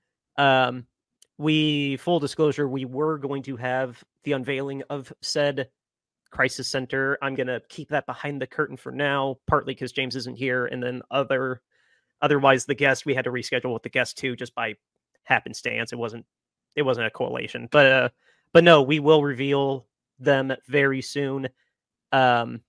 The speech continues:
where all your money for the, these shirts has been going to. We were inspired to do this because of the allegations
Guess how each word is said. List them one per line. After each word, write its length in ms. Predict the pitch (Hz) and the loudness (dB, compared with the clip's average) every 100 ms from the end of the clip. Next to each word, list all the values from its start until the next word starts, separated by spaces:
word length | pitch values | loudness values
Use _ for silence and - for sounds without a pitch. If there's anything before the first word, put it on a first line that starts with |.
| _ _ _ | _ _ _
where 240 | 143 139 135 | 0 2 4
all 200 | 135 135 | 2 0
your 120 | 127 | -2
money 200 | 127 127 | -4 -6
for 140 | 131 | -8
the, 140 | 123 117 _ | -12 -12 _
these 240 | - 139 - | -10 -10 -10
shirts 440 | - 160 147 - - | -4 -2 -2 -8 -8
has 220 | 147 123 | -8 -4
been 180 | 139 123 | -6 -4
going 300 | 123 123 123 | -6 -6 -8
to. 400 | - 127 127 - _ _ _ _ - - | -6 -4 -6 -10 _ _ _ _ -20 0
We 140 | 143 | 2
were 100 | 131 | 2
inspired 560 | 123 - 147 156 147 - - | -2 2 4 4 2 -2 -12
to 80 | 131 | -4
do 160 | 143 | -2
this 220 | 135 139 | 0 0
because 420 | - 135 151 135 - | -2 -2 0 0 0
of 380 | 143 135 120 - _ _ | 0 0 -2 -12 _ _
the 120 | 143 | -2
allegations 680 | 143 139 156 147 147 135 | -2 0 0 0 -4 -8